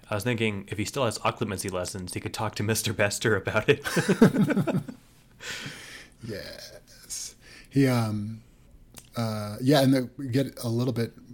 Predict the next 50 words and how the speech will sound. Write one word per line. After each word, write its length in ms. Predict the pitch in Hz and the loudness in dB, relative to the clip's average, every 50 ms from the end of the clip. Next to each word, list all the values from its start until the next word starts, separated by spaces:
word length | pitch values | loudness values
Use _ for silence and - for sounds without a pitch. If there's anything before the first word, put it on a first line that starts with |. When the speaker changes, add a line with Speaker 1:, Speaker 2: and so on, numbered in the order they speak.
| - - - | -18 -12 -8
Speaker 2:
uh, 200 | 113 104 101 101 - _ _ _ - | -8 -6 -8 -8 -12 _ _ _ -6
more 160 | 113 110 107 | -4 -4 -4
of 60 | 107 104 | -4 -6
a 60 | 98 | -8
peek 200 | - - 113 101 | -8 -8 -8 -8
of 80 | 101 | -8
that 260 | 101 104 101 101 - - | -8 -8 -8 -10 -10 -8
when 180 | 107 107 101 | -8 -8 -6
he 80 | 98 104 | -8 -8
talks 260 | - 104 98 - - | -8 -8 -10 -10 -10
about, 240 | 98 101 104 101 98 | -10 -8 -8 -8 -8
like, 160 | 104 104 - | -10 -10 -8
how 180 | - - 107 101 | -8 -8 -10 -8
blackmailers 880 | - - 101 - - - 110 101 98 98 101 101 101 101 104 - - - - - - _ - - | -6 -6 -4 -4 -4 -6 -6 -6 -6 -6 -6 -8 -8 -8 -8 -10 -10 -12 -14 -20 -20 _ -14 -8
blackmail. 640 | - 95 104 104 - - 101 98 98 95 107 107 - - - - - - - - - _ _ - | -6 -6 -6 -6 -8 -8 -10 -10 -10 -10 -10 -14 -16 -18 -20 -20 -20 -20 -20 -20 -20 _ _ -12
Um, 500 | 107 101 98 98 98 98 101 101 110 - - - - - - - - - - - - - | -10 -8 -8 -8 -8 -10 -10 -12 -14 -16 -20 -20 -20 -20 -20 -20 -20 -20 -20 -16 -10 -8
and, 340 | 110 101 95 98 95 - - | -6 -6 -6 -8 -8 -8 -6
and 240 | 110 107 107 101 104 | -4 -4 -2 -2 -2
that 140 | 107 104 107 | -2 -2 -2
reminded 280 | 110 98 98 95 90 | -4 -6 -6 -8 -8
me, 60 | 98 98 | -10 -10
too, 200 | - - 98 98 101 | -10 -12 -12 -14 -14
just 280 | - 98 95 - - - | -12 -10 -10 -10 -10 -10
kind 160 | - 107 98 | -10 -10 -10
of, 60 | 98 | -10
like, 120 | 98 95 - | -10 -12 -10
the 140 | - 95 | -10 -8
mind 360 | 95 98 95 95 95 98 98 - | -8 -8 -8 -8 -10 -12 -12 -12
fuck 240 | - 107 98 - | -10 -12 -12 -12
that 120 | - 98 - | -14 -18 -16
Quirrell 340 | - - 98 98 98 101 101 | -16 -14 -14 -14 -14 -14 -14
is 220 | 101 - - - - - - - | -14 -14 -14 -14 -16 -18 -18 -14
pulling 280 | - 104 95 95 98 | -12 -12 -10 -10 -10
on 120 | 95 95 98 | -12 -12 -12
him. 140 | 98 101 - - - _ _ - - - _ - - - - - | -12 -14 -14 -18 -20 _ _ -20 -20 -20 _ -20 -20 -20 -16 -6
Speaker 1:
Oh, 120 | - 117 120 | -2 0 2
yeah. 360 | 117 113 110 107 101 90 82 80 - - - - - | 2 2 0 0 -2 -4 -6 -10 -14 -20 -20 -12 -2
Yeah, 180 | 139 151 147 135 | 2 4 4 4
let, 160 | 139 139 - | 4 2 0
let's 180 | 143 139 131 | -2 -2 0
take 140 | - 143 131 | -2 -4 -2
it 80 | 123 107 | -2 0
in 60 | 104 | 0
Speaker 2:
Like, 40 | 104 | 0
he 40 | 98 | 0
Speaker 1:
order 120 | 95 110 | 0 0
Speaker 2:
gets 120 | 107 - | 0 0
Speaker 1:
then. 80 | 113 110 | 0 0
Speaker 2:
somebody, 200 | 104 98 95 98 | -2 -2 -4 -6
yeah. 160 | 101 95 98 | -6 -6 -6